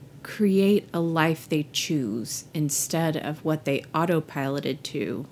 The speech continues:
all through training. So how do we tap into our own internal sense of worthiness? Or how do we cultivate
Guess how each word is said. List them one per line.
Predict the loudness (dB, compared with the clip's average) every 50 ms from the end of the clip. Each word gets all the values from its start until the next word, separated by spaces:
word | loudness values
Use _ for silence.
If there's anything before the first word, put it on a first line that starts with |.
| -16 -16 -6 -2
all | 0 0 0 0
through | 0 0 0 0 0
training. | 0 0 0 0 0 0 -2 -6 -10 -12 -14 -20 -20 -20 -20 -20 -20 -20 -20 -20 -20 -20 -20 -20 -20 -20 -20 -20 -20 -20 -20 -20 -20 -20 -20 -20 -20 -20 -20 -20 -20 -18 -18 -20 -20 -20 -20 -20 -20 -16 -10
So | -6 -2 0 0 0
how | 0 -2 -6 -8 -6 -4 -2 0 0 0 0 -2 -4 -8 -16 -20 -20 -20 -18 -8
do | -4 -2 0
we | 0 0 -2
tap | -6 -8 -6 -4 -4 -4 -4 -4 -2
into | -2 0 0 -2 -2 -4 -2 -2 0 0 -2 -4 -8 -12 -14 -18 -20 -20 -14 -8
our | -4 -2 -2 -2 -4 -8 -8 -4
own | -2 0 0 2 2 4 4 4 2 0 -2
internal | -4 -4 -2 -2 -4 -4 -4 -4 -4 -4 -4 -4
sense | -6 -6 -4 -4 -4 -4
of | -4 -6 -6 -4
worthiness? | -4 -2 -2 -2 -4 -4 -6 -8 -8 -8 -10 -10 -12 -14 -14 -16 -18 -20 -20 -20 -20 -20 -20 -20 -20 -20 -20 -20 -20 -20 -20 -20 -20 -20 -20 -20 -20 -20 -12 -4
Or | 0 0 2 2 0
how | -2 -4 -4 0 0 0 0
do | 0 -2
we | -2 -2 -4 -6 -8
cultivate | -12 -14 -14 -10 -8 -6 -6 -6 -6 -8 -10 -10 -10 -10 -12 -12 -14 -14 -16 -16 -16